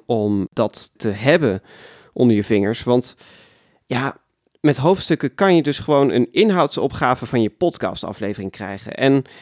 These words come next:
een podcast die dat gedaan heeft, is de podcast Muziek tot Leven. Een podcast van, eh, N P O Radio vier. En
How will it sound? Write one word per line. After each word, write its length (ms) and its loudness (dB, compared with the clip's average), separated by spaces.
een 100 2
podcast 420 2
die 80 -2
dat 120 2
gedaan 420 2
heeft, 260 0
is 100 -6
de 80 -12
podcast 600 -2
Muziek 480 0
tot 220 2
Leven. 600 2
Een 220 -2
podcast 420 -4
van, 300 0
eh, 180 -2
N 40 -4
P 140 -8
O 60 0
Radio 360 -2
vier. 400 -2
En 420 4